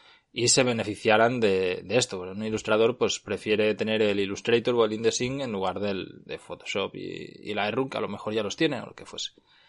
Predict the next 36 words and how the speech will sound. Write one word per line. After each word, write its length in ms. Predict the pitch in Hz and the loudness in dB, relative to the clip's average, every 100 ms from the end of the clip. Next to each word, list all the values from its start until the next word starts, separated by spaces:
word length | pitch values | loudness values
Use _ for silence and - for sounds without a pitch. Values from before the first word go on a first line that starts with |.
| _ _ _ _ - | _ _ _ _ 6
Y 340 | 208 208 - _ _ _ _ _ _ _ | 6 6 0 _ _ _ _ _ _ _
a 260 | 123 123 120 | 6 8 8
los 720 | 120 120 117 113 - - - _ | 8 10 10 8 2 0 -4 _
estoqueros, 760 | 110 104 - 107 147 160 160 151 | -4 0 4 8 12 12 12 12
estoqueros 540 | 139 156 160 156 110 | 8 6 10 10 10
de 120 | 107 | 8
verdad, 520 | 113 139 151 139 135 - _ _ _ _ _ _ _ _ _ _ | 10 10 12 10 8 -4 _ _ _ _ _ _ _ _ _ _
si 260 | - - 190 | 0 6 8
superas 720 | 208 185 185 156 160 - - - | 8 8 10 10 8 2 -4 4
las 280 | 120 131 - | 8 8 8
cinco 440 | 139 135 120 131 | 4 4 12 12
mil 300 | 143 175 175 | 12 8 10
ventas 720 | 156 151 127 113 - - - - | 10 10 6 4 4 -2 -4 2
contabilizadas 920 | 135 139 160 156 135 123 113 95 - | 4 8 8 8 6 6 6 4 -2
desde 440 | 120 139 135 123 123 | 8 10 10 10 10
el 80 | |
uno 240 | 147 165 165 | 10 10 8
de 80 | 147 | 8
enero 380 | 123 107 - - - | 6 4 2 -6 -6
del 200 | - 110 | 2 4
dos 140 | 113 113 | 4 2
mil 160 | 131 | 2
veinte 280 | 117 104 101 | 2 2 2
al 100 | 95 | 2
treinta 320 | 98 110 104 | 4 2 4
y 80 | 120 | 4
uno 120 | 147 | 4
de 60 | 151 | 2
diciembre 340 | 135 127 107 | 0 -2 -4
del 60 | 95 | -2
dos 140 | 104 | -2
mil 160 | 113 143 | 0 4
veinte, 400 | 151 117 113 - _ _ _ _ _ | 4 4 0 -2 _ _ _ _ _
entonces 560 | - 131 139 170 170 151 | 0 2 4 6 4 2
te 100 | 135 | 4
llevas 520 | 131 135 147 - - | 6 8 6 4 -6